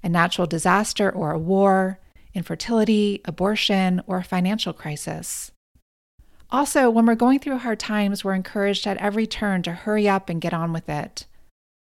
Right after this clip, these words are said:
But by trying to power through these messier seasons of life,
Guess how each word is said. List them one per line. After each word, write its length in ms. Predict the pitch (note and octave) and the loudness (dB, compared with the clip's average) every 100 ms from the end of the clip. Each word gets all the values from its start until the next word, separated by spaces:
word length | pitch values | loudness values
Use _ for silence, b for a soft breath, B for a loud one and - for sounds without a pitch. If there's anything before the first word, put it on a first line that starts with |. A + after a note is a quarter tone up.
| - | -12
But 120 | - G3+ | -6 2
by 160 | A#3+ | 4
trying 320 | A#3 B3 C#4 | 4 2 2
to 60 | D#4+ | 0
power 360 | - A#3+ A3 A3 | -2 0 0 0
through 360 | - G3 G#3 | 0 2 4
these 200 | F#3+ F#3 | 4 2
messier 460 | F3+ E3+ - F3+ E3+ | 0 -2 -2 -4 -4
seasons 420 | - E3+ F3+ E3+ | -6 -8 -6 -6
of 160 | D#3+ D#3 | -6 -2
life, 460 | D#3+ D#3+ D#3+ - | 0 -2 -8 -20